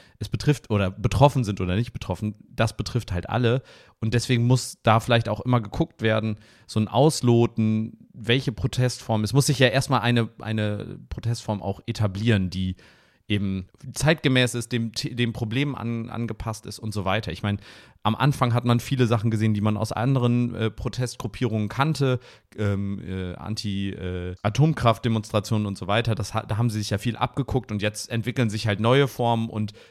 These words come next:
wie weit die gehen können, dass sie effektiv sind und nicht zu weit gehen, ist, glaub ich, immer ein stetiges Abwägen für wieder, okay, die Form war jetzt zu weit, wir machen jetzt was anderes, das ist effektiver,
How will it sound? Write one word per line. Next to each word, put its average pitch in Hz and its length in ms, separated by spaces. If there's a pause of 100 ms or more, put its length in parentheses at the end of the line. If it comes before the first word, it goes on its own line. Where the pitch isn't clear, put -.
wie 113 160
weit 113 240
die 107 140
gehen 143 320
können, 127 320
dass 113 180
sie - 180
effektiv 160 540
sind 120 260
und 107 200
nicht 127 200
zu 160 180
weit 117 200
gehen, 117 160
ist, 101 140
glaub 104 140
ich, - 140
immer 135 220
ein 104 160
stetiges 113 680 (640)
Abwägen 110 760
für 135 500
wieder, 117 300
okay, 107 260
die 117 200
Form 110 240
war 107 120
jetzt 107 260
zu 143 160
weit, 110 340
wir 110 80
machen 104 200
jetzt 110 160
was 123 120
anderes, 107 560
das 98 220
ist 110 100
effektiver, 117 640